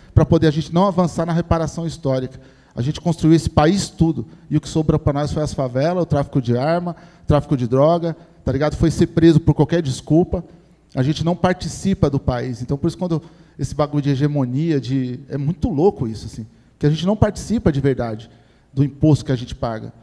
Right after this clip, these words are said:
Todo, todo cara que mora na periferia, ele paga imposto de otário, mano.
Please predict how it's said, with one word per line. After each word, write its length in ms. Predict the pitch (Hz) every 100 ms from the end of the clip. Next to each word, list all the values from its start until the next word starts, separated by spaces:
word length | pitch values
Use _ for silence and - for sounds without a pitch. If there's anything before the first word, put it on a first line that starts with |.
| _ _ _
Todo, 240 | 185 208
todo 260 | 170 202 233
cara 220 | 202 175
que 80 | 165
mora 220 | 165 160
na 80 | 151
periferia, 380 | 156 143 147 165
ele 100 | 180
paga 260 | 175 165
imposto 300 | 160 170 156
de 80 | 151
otário, 540 | 190 190 139 143 139 113
mano. 200 | 104